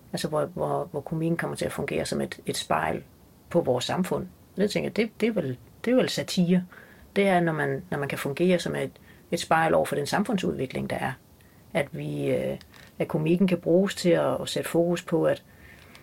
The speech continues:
at vi bliver mere optaget af, hvad der sker i Norge, fordi det er sådan nogen ligesom os. At vi bliver mere optaget af det, fordi vi bedre kan identificere os med det.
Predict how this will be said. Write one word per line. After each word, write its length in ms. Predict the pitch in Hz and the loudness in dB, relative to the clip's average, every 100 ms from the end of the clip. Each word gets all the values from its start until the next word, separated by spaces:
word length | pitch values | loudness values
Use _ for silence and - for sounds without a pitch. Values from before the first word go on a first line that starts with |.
| - - - - - | -20 -20 -20 -20 -8
at 140 | 151 | -4
vi 60 | 156 | -4
bliver 420 | 165 147 135 131 - - | -2 0 0 -2 -10 -6
mere 240 | 160 180 156 | 2 4 4
optaget 400 | 175 - 160 147 | 2 0 0 2
af, 220 | 156 156 | 2 2
hvad 100 | 143 | 0
der 60 | |
sker 300 | 139 - 165 | -2 0 2
i 80 | 156 | 2
Norge, 380 | 143 135 151 185 | 0 0 2 2
fordi 320 | - - 156 | 0 -6 -6
det 100 | 156 | -4
er 40 | 160 | -2
sådan 280 | 165 160 | -2 -2
nogen 180 | 160 160 | -2 -2
ligesom 360 | 160 160 135 202 | -2 -2 -4 0
os. 440 | 151 180 - - - - - - - - - - | 0 0 -4 -10 -16 -20 -20 -20 -20 -20 -20 -8
At 120 | 165 147 | -6 -4
vi 40 | |
bliver 180 | 135 139 | -4 -2
mere 180 | 143 139 | 0 0
optaget 360 | 147 - 160 135 | 0 -2 -2 -2
af 60 | 123 | -2
det, 180 | 147 | -4
fordi 160 | - 139 | -4 -4
vi 80 | 131 | -4
bedre 220 | - 135 | -2 -4
kan 140 | 135 | -4
identificere 600 | 120 - - 127 - 190 185 | -6 -8 -10 -8 0 0 0
os 120 | 147 | -2
med 100 | 127 | -4
det. 180 | 143 | -6